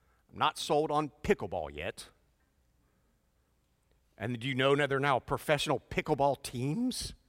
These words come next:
LeBron James bought a pickleball team? Okay. But I even watch golf.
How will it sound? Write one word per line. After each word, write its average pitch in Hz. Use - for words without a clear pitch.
LeBron 127
James 139
bought 127
a 107
pickleball -
team? 359
Okay. 117
But 160
I 165
even 160
watch 156
golf. 101